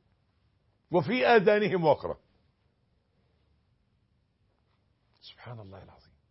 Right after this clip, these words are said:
"وإذا قرأت القرآن جعلنا بينك وبين الذين لا يؤمنون بالآخرة حجاباً." ادعي ربنا ان ربنا يفتح قلبك للقرآن.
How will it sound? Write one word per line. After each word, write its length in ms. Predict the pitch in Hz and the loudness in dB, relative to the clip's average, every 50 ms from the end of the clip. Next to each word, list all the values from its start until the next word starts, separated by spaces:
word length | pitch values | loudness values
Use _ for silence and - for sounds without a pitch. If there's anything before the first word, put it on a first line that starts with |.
| _ _ _ _ _ _ _ _ _ _ _ _ _ _ _ _ _ _ _ _ _ _ _ _ _ _ _ _ _ _ _ _ _ | _ _ _ _ _ _ _ _ _ _ _ _ _ _ _ _ _ _ _ _ _ _ _ _ _ _ _ _ _ _ _ _ _
"وإذا 400 | - 92 90 104 110 101 113 117 | -16 -14 -12 -12 -10 -10 -10 -10
قرأت 440 | 113 - 110 117 143 175 175 165 - | -10 -10 -12 -10 -8 -8 -8 -8 -10
القرآن 580 | 139 131 - 123 - - 147 156 170 180 180 185 - _ _ _ _ _ _ _ _ _ _ _ _ _ _ _ _ _ - | -12 -12 -14 -16 -14 -10 -10 -8 -8 -10 -12 -16 -20 _ _ _ _ _ _ _ _ _ _ _ _ _ _ _ _ _ -18
جعلنا 800 | 92 95 113 110 131 165 185 180 180 151 151 151 139 139 131 131 | -16 -14 -12 -10 -8 -8 -8 -8 -10 -12 -12 -10 -10 -8 -10 -8
بينك 600 | 127 117 156 170 170 160 156 143 135 131 - - | -6 -6 -6 -4 -6 -8 -10 -10 -10 -10 -8 -6
وبين 680 | 135 127 127 131 131 127 143 160 165 160 156 151 147 | -6 -4 -4 -4 -4 -4 -6 -6 -6 -8 -10 -10 -10
الذين 800 | 135 135 135 135 131 135 135 139 120 113 151 165 165 165 156 151 | -10 -10 -10 -12 -10 -10 -10 -10 -10 -12 -14 -12 -12 -12 -10 -10
لا 340 | 143 139 135 139 135 131 131 | -10 -10 -8 -8 -6 -6 -6
يؤمنون 920 | 135 135 135 - - 131 135 131 135 135 143 156 175 175 175 165 160 151 | -6 -8 -10 -14 -16 -16 -14 -14 -14 -12 -12 -10 -10 -10 -8 -8 -8 -8
بالآخرة 1040 | 139 127 139 135 135 - _ - 139 139 143 139 - 139 170 180 185 190 202 - _ - | -6 -8 -10 -12 -12 -16 _ -8 -4 -4 -4 -4 -4 -6 -4 -2 -2 -2 -4 -6 _ -20
حجاباً." 840 | - - - - - 156 156 123 127 151 147 147 139 120 123 113 95 90 _ _ _ _ _ _ _ _ _ _ _ _ _ _ _ _ _ _ _ _ _ _ _ _ _ _ _ _ _ _ _ _ _ _ _ _ _ _ _ _ _ _ _ _ _ _ _ _ _ _ _ _ _ _ _ _ _ _ _ _ _ _ - | -20 -20 -20 -12 -8 -8 -6 -4 -2 0 0 0 0 -2 -6 -10 -10 -14 _ _ _ _ _ _ _ _ _ _ _ _ _ _ _ _ _ _ _ _ _ _ _ _ _ _ _ _ _ _ _ _ _ _ _ _ _ _ _ _ _ _ _ _ _ _ _ _ _ _ _ _ _ _ _ _ _ _ _ _ _ _ -14
ادعي 280 | - 135 110 110 117 120 | -14 -12 -12 -12 -14 -14
ربنا 380 | 113 113 107 101 120 127 120 113 | -14 -14 -14 -14 -14 -14 -14 -14
ان 120 | 107 107 | -16 -16
ربنا 360 | 107 104 104 98 107 110 113 | -16 -16 -16 -16 -14 -14 -12
يفتح 340 | 113 110 - - - - - | -14 -14 -16 -18 -20 -20 -20
قلبك 440 | _ - 104 101 95 95 92 - - | _ -16 -16 -16 -14 -16 -18 -18 -18
للقرآن. 420 | 87 87 - - - 82 80 80 | -20 -20 -20 -20 -20 -20 -20 -20